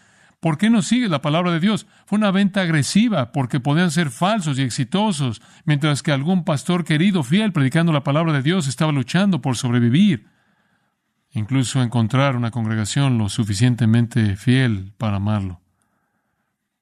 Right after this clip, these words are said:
Eh, yo no, no creo que el cristianismo fiel está muy bien en la actualidad. ¿Usted? Creo que la gente ya no quiere eso.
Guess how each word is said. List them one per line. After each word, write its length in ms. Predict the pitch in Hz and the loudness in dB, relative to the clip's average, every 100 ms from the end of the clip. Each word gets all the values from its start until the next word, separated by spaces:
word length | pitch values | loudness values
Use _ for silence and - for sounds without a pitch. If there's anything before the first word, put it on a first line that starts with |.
| - | -20
Eh, 240 | - - 151 | -20 -12 -6
yo 500 | 190 214 220 110 55 - | -4 -4 -6 -10 -14 -16
no, 460 | 58 - 170 208 185 | -12 -4 -2 0 4
no 240 | 185 190 | 4 4
creo 460 | - 170 180 170 131 | 0 2 2 0 0
que 120 | 135 | 0
el 100 | 120 | 2
cristianismo 580 | 127 107 127 131 143 113 | 2 2 4 4 4 4
fiel 180 | 131 127 | 4 2
está 240 | 110 131 | 2 0
muy 160 | 123 117 | 2 4
bien 140 | 120 | 4
en 80 | 113 | 4
la 80 | 104 | 2
actualidad. 520 | 117 107 110 107 95 - - | 2 2 4 2 0 -8 -6
¿Usted? 420 | 113 - 147 233 - _ _ _ _ _ _ _ | -6 -2 -2 -2 -8 _ _ _ _ _ _ _
Creo 140 | 220 | 0
que 80 | 196 | 2
la 100 | 156 | 2
gente 240 | 160 147 | 2 2
ya 120 | 131 139 | 2 2
no 140 | 127 | 0
quiere 240 | 123 113 | 0 -2
eso. 200 | 104 - | -2 -8